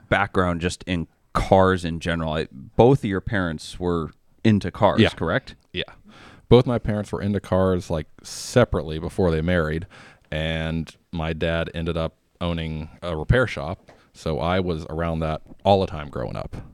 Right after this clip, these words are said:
Speaker 2: So that really got me into cars. And also, we lived right next to an Air Force base, so that explains the airplanes. So just being around cars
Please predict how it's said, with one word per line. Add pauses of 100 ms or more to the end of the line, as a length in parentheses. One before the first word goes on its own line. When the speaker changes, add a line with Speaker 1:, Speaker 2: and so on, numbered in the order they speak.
(120)
Speaker 2:
So
that
really
got
me
into
cars.
And
also, (400)
we
lived
right
next
to
an
Air
Force
base,
so (320)
that
explains
the
airplanes. (480)
So
just
being
around
cars